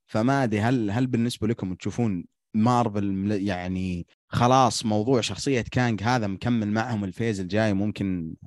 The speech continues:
الفيز اللي بعده، ما أدري، أتوقع هو بس الفيز الجاي، الفيز اللي بعده حق شخصية الجلاديتر هذاك. بس المهم، أم، شخصية كانج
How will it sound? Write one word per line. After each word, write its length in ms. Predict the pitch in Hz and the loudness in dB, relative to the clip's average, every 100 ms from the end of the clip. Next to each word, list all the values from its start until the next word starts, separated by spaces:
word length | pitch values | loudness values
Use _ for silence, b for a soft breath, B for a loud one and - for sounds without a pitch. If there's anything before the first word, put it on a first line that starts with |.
| 92 | -14
الفيز 460 | 90 - 110 107 92 | -14 -6 -2 -2 -2
اللي 180 | 90 | -4
بعده، 380 | 87 101 101 98 | -2 -2 -2 -4
ما 140 | 98 135 | 0 0
أدري، 180 | 113 | 2
أتوقع 300 | 107 151 151 | 2 0 2
هو 100 | 143 | 2
بس 200 | 127 120 | 2 -2
الفيز 280 | 101 104 98 | -6 -8 -8
الجاي، 240 | 87 90 80 | -6 -6 -6
الفيز 280 | 76 110 | -2 -2
اللي 120 | 92 92 | -2 -2
بعده 260 | 110 90 | 0 -2
حق 220 | 82 87 | -6 -10
شخصية 380 | 85 87 - 98 - | -10 -14 -6 -6 -6
الجلاديتر 800 | 85 85 92 90 87 80 - 80 | -10 -6 -4 -4 -4 -6 -8 -10
هذاك. 260 | 78 78 | -10 -6
بس 180 | 110 - | -4 2
المهم، 360 | 170 170 127 165 _ _ - | 4 6 6 4 _ _ -4
أم، 380 | 110 113 110 104 _ - | 0 2 2 -2 _ -10
شخصية 380 | - 101 165 156 | -8 -2 2 2
كانج 360 | - 143 104 | 2 -4 -4